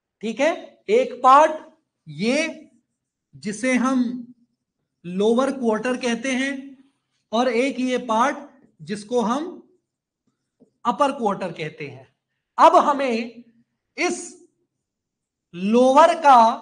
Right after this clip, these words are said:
मीडियन निकालना है और एक हमें इस अपर का मीडियन निकालना है।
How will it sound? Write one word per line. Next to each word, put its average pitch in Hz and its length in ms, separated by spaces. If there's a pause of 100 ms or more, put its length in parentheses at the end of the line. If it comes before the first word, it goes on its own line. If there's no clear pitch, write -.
(480)
मीडियन 233 640
निकालना 269 520
है 277 180 (1700)
और 294 140
एक 330 420
हमें 277 500 (560)
इस 330 260
अपर 285 520
का 240 160 (460)
मीडियन 220 540
निकालना 202 500
है। 196 140